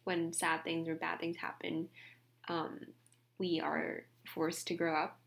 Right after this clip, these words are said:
but maybe by trying to grow up really quickly, we kind of leave behind that little piece of us that's the most vulnerable.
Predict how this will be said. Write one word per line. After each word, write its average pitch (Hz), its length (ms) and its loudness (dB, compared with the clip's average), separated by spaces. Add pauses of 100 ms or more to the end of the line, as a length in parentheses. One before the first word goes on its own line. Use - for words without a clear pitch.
(100)
but - 200 -2 (300)
maybe 170 520 6
by 151 460 2 (1000)
trying 160 280 2
to - 100 -6
grow 160 140 4
up 156 100 0
really 165 160 4
quickly, - 480 0 (220)
we 170 100 2
kind 160 200 -4
of 160 80 -4 (840)
leave 165 260 2
behind - 520 -2 (120)
that - 200 -2
little 170 220 2
piece 165 380 -4
of - 180 -4
us - 300 -4
that's - 300 0
the 180 100 0
most 175 300 0
vulnerable. 165 720 0